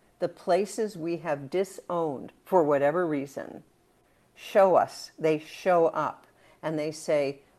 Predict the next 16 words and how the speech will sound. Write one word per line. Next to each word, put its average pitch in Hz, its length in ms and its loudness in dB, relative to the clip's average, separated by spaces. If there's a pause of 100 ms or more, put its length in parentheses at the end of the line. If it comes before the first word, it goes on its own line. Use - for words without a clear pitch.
(100)
"We 165 400 -4
want 165 460 -4
to 160 400 -6 (180)
live. 151 580 -4 (220)
We're 160 140 -4
go-, 170 260 -4
we 175 180 -4
want 170 340 -6
you 180 160 -2
to 180 280 -8
inhabit 156 800 -6
us." - 400 -10 (360)
And 160 240 -8
we 226 220 -2
call 202 440 2
that, 120 440 -2